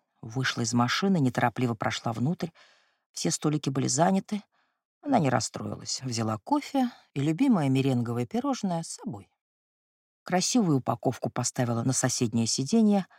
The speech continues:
и всю дорогу до работы ласкала её взглядом, привкушая неторопливый завтрак.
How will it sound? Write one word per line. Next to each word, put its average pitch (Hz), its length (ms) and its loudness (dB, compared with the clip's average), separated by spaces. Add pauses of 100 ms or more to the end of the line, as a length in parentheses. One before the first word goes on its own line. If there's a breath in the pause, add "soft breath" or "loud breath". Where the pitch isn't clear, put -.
(560 soft breath)
и 160 80 2
всю - 260 -2
дорогу 170 340 4
до 147 120 2
работы 151 440 2
ласкала 151 460 0
её 147 240 2
взглядом, 127 680 2
привкушая 127 760 0 (320 loud breath)
неторопливый 120 680 -2
завтрак. - 600 -10